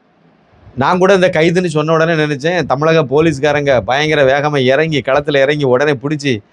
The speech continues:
கையில கொடுத்துட்டு நல்ல பேர் வாங்குறதுக்கு செய்துட்டாங்களோ,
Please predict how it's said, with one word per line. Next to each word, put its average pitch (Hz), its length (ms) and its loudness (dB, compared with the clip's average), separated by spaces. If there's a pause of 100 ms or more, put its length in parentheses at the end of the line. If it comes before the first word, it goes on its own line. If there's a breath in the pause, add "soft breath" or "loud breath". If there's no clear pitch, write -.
(320 soft breath)
கையில 156 300 2
கொடுத்துட்டு 147 420 0
நல்ல 143 220 0
பேர் 156 140 2
வாங்குறதுக்கு 139 840 2
செய்துட்டாங்களோ, 131 580 2